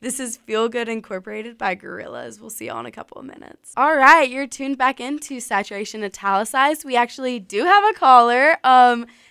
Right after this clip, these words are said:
thank you so much to Andrew's sister, sister Sydney. Um, so I'm going to attempt to put her on air now. Wish me luck,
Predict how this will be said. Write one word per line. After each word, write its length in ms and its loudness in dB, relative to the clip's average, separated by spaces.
thank 240 -8
you 100 -6
so 320 -6
much 420 -4
to 420 -4
Andrew's 440 -8
sister, 680 -10
sister 460 -12
Sydney. 680 -6
Um, 460 0
so 540 2
I'm 200 0
going 260 -4
to 120 -10
attempt 420 -8
to 80 -16
put 200 -10
her 160 -4
on 180 -2
air 260 -12
now. 320 0
Wish 280 -4
me 180 -10
luck, 680 -8